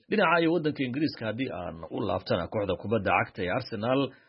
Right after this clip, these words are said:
ayaa waxaa la filayaa maamulkeedu inuu shaqada ka eriyo macallinka Arsene Wenger oo muddo fog kooxdaasi laylinayay. Warar soo baxaya ayaa waxa ay sheegayaan in haatan kooxda kubadda cagta ee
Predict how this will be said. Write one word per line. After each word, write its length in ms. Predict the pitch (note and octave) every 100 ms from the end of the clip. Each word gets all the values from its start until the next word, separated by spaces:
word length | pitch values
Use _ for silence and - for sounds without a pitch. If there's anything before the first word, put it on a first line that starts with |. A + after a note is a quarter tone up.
| _ _ -
ayaa 240 | - D#2
waxaa 300 | F2 - E2+
la 100 | E2+ F2+
filayaa 400 | C#3+ G#2 F#2+ F#2
maamulkeedu 640 | C3+ C3 G#2+ - G2+ C3+
inuu 160 | A#2+ A2
shaqada 420 | - - D3+ A#2+
ka 180 | - E3+
eriyo 340 | F#2 D#2 D2+ D2 _ _ -
macallinka 640 | G#2+ C#3 D#3+ F#2 F2 G2+ F2+ -
Arsene 440 | B2+ B2 G2+ F#2
Wenger 420 | F#2 D3+ A2+ D#2+ D#2+
oo 220 | - G#2
muddo 300 | G2+ G#2 C#3
fog 240 | D#3+ G2 F2
kooxdaasi 840 | - G#2+ A2 - - F2 E2 - G2+
laylinayay. 520 | E2 F#2 D#2+ F2+ B2 - _ - - - - -
Warar 220 | D#3 A#3
soo 180 | F#3 D#3
baxaya 300 | C3+ A#2 A2+
ayaa 200 | G#2+ F#2+
waxa 200 | G2+ F#2
ay 120 | E2+
sheegayaan 520 | - B2+ C3+ G#2+ G#2
in 120 | A#2+ A2+
haatan 480 | G#2+ F2 - G#2+ G2+
kooxda 400 | - A2 F2 E2
kubadda 380 | - G2+ F2+ F2
cagta 340 | A#2 - G#2+ E2
ee 200 | D#2+